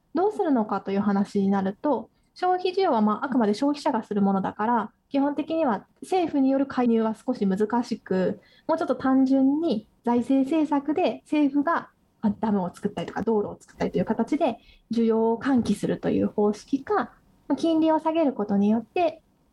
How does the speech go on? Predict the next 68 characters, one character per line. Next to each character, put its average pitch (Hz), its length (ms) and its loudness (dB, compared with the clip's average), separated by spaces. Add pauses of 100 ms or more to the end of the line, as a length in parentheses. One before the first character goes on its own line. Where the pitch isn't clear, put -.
(140)
な 233 120 2
ん 214 60 2
と 190 80 -2
か 233 400 -4
投 220 140 0
資 214 120 -4
を 202 60 0
し - 80 -8
て 269 100 -2
も 285 140 2
ら 294 140 2
お 277 100 2
う - 80 -8
と - 60 -4
い - 60 -2
う - 40 -4
形 - 360 -6
で - 120 -6
の 214 240 -2 (300)
解 226 180 0
決 226 200 -4
策 - 220 -10
を 196 120 -6
し - 160 -2
よ 311 120 2
う - 60 -10
と 196 60 -8
い 196 60 -6
う 190 40 -4
の 196 140 -2
が、 208 220 -2 (340)
一 330 160 -4
番 381 200 2
一 277 140 -4
般 339 140 -2
的 339 280 -6
な 359 180 0
メ 269 180 0
イ 269 140 2
ン 254 160 2
の 320 300 0
ア 233 80 -4
プ 220 140 -2
ロ 226 120 0
ー - 20 -6
チ - 160 -12
と 220 80 0
い 214 60 2
う 208 60 -2
こ 214 120 -6
と 240 100 0
に 294 140 2
は 233 200 -2 (360)
な 202 100 0
り 185 100 -2
ま 185 140 -2
す。 - 200 -14
そ 311 60 -2
れ 311 120 2
は 311 340 0 (340)
今 269 240 2
の 320 280 0 (580)
私 226 160 -2
た 208 80 -4
ち 208 140 -4
が 196 100 0
習 214 300 2
う 294 240 -4